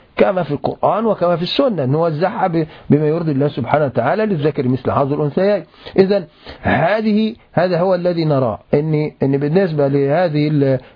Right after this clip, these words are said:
ال-، الوصية، إن واحد يخبي وصية، أو حتى لو قال الأولاد كانوا يعلمون، نفترض الأولاد كانوا يعلمون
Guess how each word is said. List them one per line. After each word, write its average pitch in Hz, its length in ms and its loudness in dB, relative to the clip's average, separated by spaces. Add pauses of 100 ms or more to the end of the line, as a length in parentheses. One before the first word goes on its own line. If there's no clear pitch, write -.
ال-، 131 200 2
الوصية، 160 640 2
إن 143 300 0
واحد 160 300 -2
يخبي 151 400 0
وصية، 151 420 0
أو 202 260 -2
حتى 247 320 -2
لو 220 100 2
قال 240 400 0
الأولاد 196 380 0
كانوا 220 240 0
يعلمون، 170 540 0 (560)
نفترض 196 420 2
الأولاد 185 280 0
كانوا 190 240 0
يعلمون 160 500 2